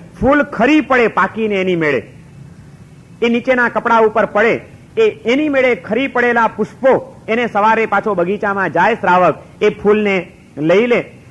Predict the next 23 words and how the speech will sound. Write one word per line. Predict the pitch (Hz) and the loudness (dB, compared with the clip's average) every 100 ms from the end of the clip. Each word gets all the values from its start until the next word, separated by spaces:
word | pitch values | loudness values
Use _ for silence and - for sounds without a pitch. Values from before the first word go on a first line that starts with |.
| 139 | -4
જોઈ | 180 240 269 | 2 2 2
લે | 240 | -2
કોઈ | 220 226 | 0 -2
જીવાત | 156 196 208 214 | 0 0 2 0
વગેરે | 190 202 202 190 | -2 -2 -2 -2
ન | 175 | 0
હોય, | 208 202 147 - | 2 2 0 -8
એને | 180 190 | -6 -6
સ્વચ્છ | 175 214 247 262 | -4 -4 -2 -4
કરે | 233 208 147 - 196 | 0 -2 -2 -6 -4
અને | 220 | -2
પછી | 220 220 277 302 - - 254 | -2 -2 -2 -4 -6 -6 0
આ | 320 | 0
ફૂલ | 339 247 285 | 0 -2 -2
જો | 233 269 | 0 0
કોઈ | 254 226 | 2 0
સંસારી | - 233 - 294 302 | -2 -8 0 0 0
માણસના | 220 220 226 208 190 180 | 0 -2 -2 -2 0 0
હાથમાં | 214 220 180 | 0 -2 0
જશે | 175 175 233 - - - - | -2 0 -2 -2 -12 -10 -4
તો | |
એને | 214 196 | -2 0
સૂંઘશે, | 170 190 202 160 - 180 | -2 0 0 -2 -2 -2